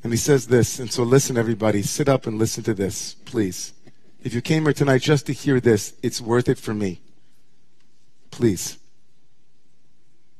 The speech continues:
Rabbi Soloveitchik explains in a Tour de Force article, Redemption in Prayer, that when we Jews pray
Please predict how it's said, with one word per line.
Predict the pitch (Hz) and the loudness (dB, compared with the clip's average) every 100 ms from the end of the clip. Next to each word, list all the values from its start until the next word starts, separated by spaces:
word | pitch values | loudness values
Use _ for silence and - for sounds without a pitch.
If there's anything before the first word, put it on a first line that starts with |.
| - - - - - - - - - - - - - - - - - - - - - - - - - - - | -16 -16 -16 -16 -16 -16 -16 -16 -16 -16 -16 -16 -16 -18 -16 -18 -18 -18 -18 -16 -16 -16 -16 -16 -16 -16 -2
Rabbi | 127 135 | 8 8
Soloveitchik | 147 131 147 165 156 | 10 10 10 10 6
explains | 131 - - 151 143 131 120 - | 2 0 0 4 4 4 -2 -2
in | 143 | 0
a | 113 | 0
Tour | - 147 | 4 4
de | 131 | 4
Force | - 143 135 113 | 0 4 4 4
article, | 131 123 120 - 117 107 - - - - - - - - | 4 6 6 4 4 4 -2 -16 -18 -18 -18 -18 -18 -6
Redemption | 120 123 139 131 127 | 0 6 6 6 0
in | 120 | -2
Prayer, | 107 - 123 117 107 - - - - - - - - - - - - - - - - | -2 2 6 6 4 0 -12 -16 -16 -16 -18 -18 -18 -18 -18 -18 -18 -18 -18 -18 -8
that | - 135 | 6 8
when | 147 143 | 8 6
we | 170 | 6
Jews | 131 175 165 | 8 8 8
pray | - - 175 170 165 156 | 4 2 8 10 10 8